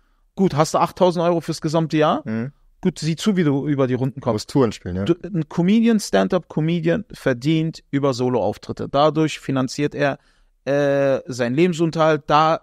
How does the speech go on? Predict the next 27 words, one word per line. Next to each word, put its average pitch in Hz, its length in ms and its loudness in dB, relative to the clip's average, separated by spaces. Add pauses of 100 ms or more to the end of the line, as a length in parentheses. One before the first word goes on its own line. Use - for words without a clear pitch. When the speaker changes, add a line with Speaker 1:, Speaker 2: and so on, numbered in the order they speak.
Speaker 1:
damit 151 380 0
kann 151 160 2
er 139 80 0
sich 131 200 -8
einen 139 60 0
gewissen 135 300 -4
Standard 131 420 -2
aufbauen. 104 400 -6 (420)
Und 147 100 -2
ich 180 120 -2
hatte, 190 320 0
du 147 200 -4
musst 208 160 0
dir 202 40 2
das 185 140 0
so 190 100 0
vorstellen, 127 360 -2
ich - 140 -10
bin 190 200 0
bei 165 240 2 (320)
Nur 190 320 4
im 185 100 -2
Ersten 180 380 -2
aufgetreten. 113 640 -4 (220)
Speaker 2:
Dieter 123 200 0
Nuhr. 101 300 -2
Speaker 1:
Genau. 160 420 2